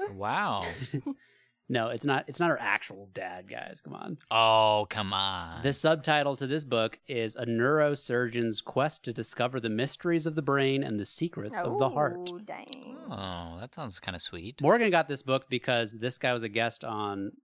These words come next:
Speaker 2: the
Speaker 3: Sam
Speaker 2: fucking
Speaker 3: Harris.
Speaker 2: Sam Harris's podcast
Speaker 1: Mm-hmm.
Speaker 2: and talked about this book. And I thought it was just a nonfiction, like, a book about,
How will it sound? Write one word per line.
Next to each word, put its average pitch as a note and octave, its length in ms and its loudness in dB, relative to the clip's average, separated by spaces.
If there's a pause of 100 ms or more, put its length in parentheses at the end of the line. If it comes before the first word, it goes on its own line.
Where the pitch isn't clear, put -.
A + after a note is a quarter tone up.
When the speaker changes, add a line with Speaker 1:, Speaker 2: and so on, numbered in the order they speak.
(280)
Speaker 2:
the A3+ 100 -8
Speaker 3:
Sam A3 80 -6
Speaker 2:
fucking A#2 160 -2
Speaker 3:
Harris. G#2 240 -6
Speaker 2:
Sam A#2+ 180 2
Harris's B2 380 0
podcast G2+ 580 -10 (180)
Speaker 1:
Mm-hmm. G2+ 400 -8
Speaker 2:
and G#2 320 -4
talked B2 220 -2
about G2+ 220 -8
this F#2 160 -10
book. G2+ 420 -12 (500)
And A2 220 -6
I D#3+ 140 4
thought A#2+ 280 -6
it A2+ 80 -6
was A2 180 -8
just A#2+ 200 -8
a A2+ 60 -4
nonfiction, A2 1080 -2 (300)
like, G#2+ 220 -2
a G#2 60 -4
book A#2 240 0
about, G#2+ 460 0